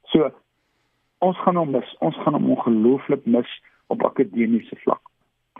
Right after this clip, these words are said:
Ook op persoonlike vlak gaan 'n klomp van ons hom ongelooflik mis. Ek het my laasweek betrap dat ek weer vir hom 'n e-pos wou stuur oor iets wat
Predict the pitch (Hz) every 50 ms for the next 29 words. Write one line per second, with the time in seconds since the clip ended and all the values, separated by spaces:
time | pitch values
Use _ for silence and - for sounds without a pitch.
0 | - _ - - - _ _ _ - 202 208 196 - 233 214 - 185 170 - -
1 | - 202 214 233 240 - - 165 - - 165 156 - - - 139 139 135 131 -
2 | 165 151 147 - - 156 151 147 147 143 135 - 127 135 - 135 135 131 - -
3 | 120 120 123 123 - 127 131 - - 120 123 117 - - - - _ _ _ _
4 | _ _ _ _ _ _ _ - 135 156 180 156 160 156 151 147 135 127 131 139
5 | 127 - - 175 175 - - 143 139 - - - 180 190 180 - - - _ _
6 | _ _ _ _ _ _ _ _ - 127 127 - - 175 - - 123 135 151 160
7 | - - 156 147 151 151 160 165 190 202 202 - 208 202 185 - - 139 131 113
8 | - - - 135 131 135 127 - - _ _ _ _ _ _ _ _ _ _ _
9 | _ _ _ _ _ _ _ _ _ _ _ _ _ _ _ - 135 147 - 302
10 | 269 - - - - - - - 120 117 135 143 135